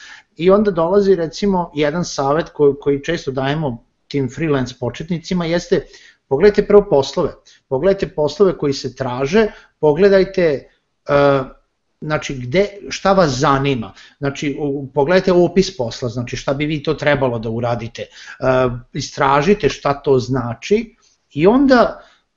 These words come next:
danas nije, e, jako, jako popularno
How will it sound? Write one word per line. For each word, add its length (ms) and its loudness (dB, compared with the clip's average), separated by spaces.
danas 600 -2
nije, 380 0
e, 240 -6
jako, 320 -4
jako 560 -6
popularno 680 -2